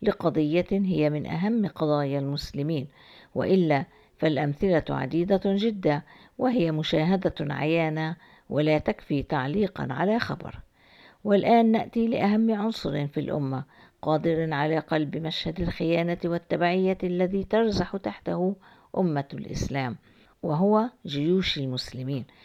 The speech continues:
فأقول إن الأمة متلهفة لتغيير أوضاعها وتحرير بلادها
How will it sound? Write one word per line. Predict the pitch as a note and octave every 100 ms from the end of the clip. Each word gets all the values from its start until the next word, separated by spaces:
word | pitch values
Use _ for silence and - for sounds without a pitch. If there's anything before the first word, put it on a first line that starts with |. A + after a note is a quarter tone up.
| - -
فأقول | - - G3 A#3+ B3 D4 - _ _ -
إن | D#3+ D#3+
الأمة | D#3+ - A#3 A#3 A3
متلهفة | A3+ A3 G#3+ A3 F#3+ A3+ A3 A3+
لتغيير | G#3+ G3+ G#3+ G3+ A3+ A3+ G3+
أوضاعها | G#3 G#3 G#3+ A3 A3+ G3+ G3
وتحرير | G3 G3+ - G3+ G3+ G3
بلادها | F#3+ F3+ D3 B2+ C3+ C3